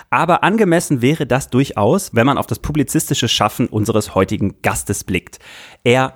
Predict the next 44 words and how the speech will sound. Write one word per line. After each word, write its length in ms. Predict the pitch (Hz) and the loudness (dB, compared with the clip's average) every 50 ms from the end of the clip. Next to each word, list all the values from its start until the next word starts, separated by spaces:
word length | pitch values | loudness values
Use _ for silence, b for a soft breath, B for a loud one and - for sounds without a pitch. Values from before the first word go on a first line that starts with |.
| _ _ - | _ _ -4
war 380 | 110 101 98 85 - - - _ | 0 2 2 2 0 -4 -10 _
fünfundzwanzig 640 | - - 175 196 202 185 - 151 143 143 - 135 | -2 -2 0 0 0 0 0 0 -2 -2 -2 -2
Jahre 220 | 127 113 107 98 98 | 0 0 2 2 0
lang 200 | 90 87 95 - - | -2 -4 -4 -2 0
Innenpolitikchef 760 | 175 208 214 196 - 170 151 143 139 - - - - 135 123 | 0 2 2 0 0 0 0 0 0 -2 -8 -4 -4 -4 -2
der 140 | - 123 113 | 0 -2 -2
Süddeutschen 500 | 104 113 131 127 - 117 113 - - 117 | 0 -2 -4 -2 0 -2 -2 -2 -6 -8
Zeitung, 380 | - - 107 107 - 110 123 123 B B B B B B B _ | -6 -6 -8 -6 -6 -8 -8 -10 B B B B B B B _
bis 180 | 156 196 - | 0 2 2
ihm 140 | - 151 143 | 2 0 0
die 140 | 135 131 - | 0 0 -2
S 160 | 117 123 - | -2 -2 -2
Z 200 | - 151 147 - | -2 -4 -2 -2
ein 160 | 127 123 120 | 0 0 2
neues 280 | 120 127 143 151 143 - | 2 4 2 2 0 -2
Ressort 400 | 123 - - 139 139 - - - | -4 -2 0 0 -2 -2 0 -2
auf 220 | 131 170 - - | -2 -2 -4 -6
den 220 | - 143 143 139 120 | -6 -2 -2 0 0
Leib 400 | 113 104 101 120 185 - - - | 0 0 2 2 0 0 -2 -2
gegründet 760 | 151 139 123 117 104 117 104 135 185 247 233 143 - - - | 0 0 0 0 -2 0 2 2 2 2 2 0 0 0 -4
hat, 160 | 131 - b b b b b | -4 -4 b b b b b
das 280 | - 113 117 117 - b b b b | 0 0 0 0 -2 b b b b
Meinung-Ressort. 1040 | - 98 90 95 127 190 180 127 98 90 - - - 101 92 - - 104 85 85 - | -6 -4 -2 0 2 2 2 0 -2 -4 -8 -6 -6 -6 -6 -4 -4 -2 -2 -2 -2
Acht 200 | - 165 - - | -2 -4 -2 0
Jahre 180 | 190 190 208 208 | 0 2 2 2
lang 180 | 185 147 117 110 | 2 2 2 2
war 60 | 107 | 2
er 80 | 107 | 2
Mitglied 300 | 123 143 143 - 143 - | 2 0 0 -2 -2 -2
der 80 | 110 98 | -2 -2
Chefredaktion 840 | - - 233 262 - - 107 101 98 - - - 117 120 139 175 B B B B B B B | 0 -2 -2 -2 0 0 2 2 2 -2 -2 -2 0 0 0 -2 B B B B B B B
und 140 | - 180 208 | 0 2 2
nach 140 | 190 160 143 | 2 -2 0
seinem 240 | - 139 123 113 - | 0 0 0 0 0
altersbedingten 720 | - 143 147 - 156 - - 120 113 117 110 117 - - | 0 0 0 0 -2 -4 -2 -2 -2 -2 -2 -6 -6 -2
Ausscheiden 540 | 107 120 147 - - - - 104 107 117 113 | -2 -2 -2 -2 -4 -4 -2 -2 -2 -4 -2
vor 120 | - 98 98 | -4 -4 -4
vier 140 | - 101 | -4 -4
Jahren 240 | 92 98 107 117 120 | -4 -2 -2 -2 -2
behielt 460 | 110 120 143 147 143 - 131 151 147 | -2 -2 -4 -4 -2 0 0 0 0
ihn 160 | - 123 117 107 | 0 -2 -2 -2
die 160 | 110 98 90 | -2 -6 -6
S 180 | 95 - - - | -8 -10 -10 -2
Z 220 | - 131 139 139 | -2 -2 -2 -2